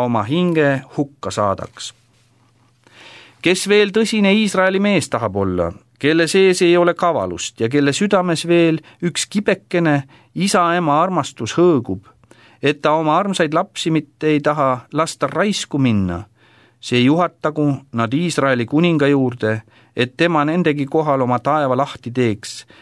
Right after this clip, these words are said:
ja nende kohal oma inglid laseks üles ja maha käia, neid varjates ja õnnistades. Ja sina, laps,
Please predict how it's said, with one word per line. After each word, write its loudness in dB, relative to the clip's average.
ja 0
nende 2
kohal 0
oma 0
inglid -2
laseks -4
üles 0
ja 0
maha 0
käia, -2
neid -2
varjates -4
ja 0
õnnistades. -4
Ja -2
sina, 0
laps, -10